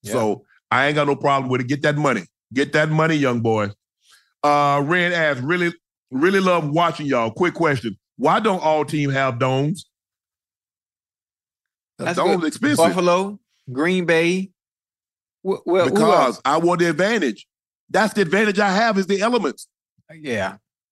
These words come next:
Speaker 1: Well, how mu-, is it really an advantage, though, if it, you're putting your team in
Speaker 2: Ask
Speaker 1: harm's way if
Speaker 2: Miami.
Speaker 1: the weather's really bad?
Speaker 2: W-, was it an advantage for Kansas City?
Speaker 1: Uh, yeah, a little, somewhat.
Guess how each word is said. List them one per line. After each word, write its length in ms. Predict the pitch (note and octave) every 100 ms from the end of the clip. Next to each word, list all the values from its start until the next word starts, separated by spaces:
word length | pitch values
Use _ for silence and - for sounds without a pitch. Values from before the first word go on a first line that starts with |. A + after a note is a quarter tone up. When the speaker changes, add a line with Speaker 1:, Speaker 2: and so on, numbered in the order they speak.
| _ _ _ _ _ _ _ _ _ _ _ _ -
Speaker 1:
Well, 160 | E3 -
how 160 | G3+
mu-, 160 | A3 G3
is 180 | F#3+ F3+
it 100 | D#3+
really 240 | F3 A3 F#3+
an 60 |
advantage, 480 | D#3 C3+ G#3 G3+ D3
though, 220 | C#3 C#3+ D3
if 240 | D3 C3+
it, 160 | D3 -
you're 180 | E3+ D#3+
putting 240 | G#3+ G#3
your 80 | E3+
team 300 | D#3 G#3+ G3
in 80 | D#3+
Speaker 2:
Ask 80 | E3+
Speaker 1:
harm's 200 | F3 D#3+ E3 D#3
way 100 | E3+
if 80 | -
Speaker 2:
Miami. 80 |
Speaker 1:
the 60 | D#3
weather's 340 | E3 F3+ D3+
really 220 | C#3+ F3+ D#3+
bad? 420 | F3+ G3 G2 E2 -
Speaker 2:
W-, 280 | E3+ F3+ E3
was 160 | E3 D#3+
it 80 |
an 120 | D#3+ D#3
advantage 340 | D#3+ F#3 F3
for 120 | C#3+ -
Kansas 340 | F#3 F3 D#3+
City? 320 | G#3 F#3+ F3+ _ _ _ _ _ _ _ _ _ _ _ _ _ _ _ _ _ _ _ _ _ _ _ _ _ G2
Speaker 1:
Uh, 240 | A2+ A2+ A#2+
yeah, 440 | D3 C3 - - -
a 60 |
little, 240 | B2+ A#2+ G#2+
somewhat. 480 | D3+ C3+ G#2+ G#2+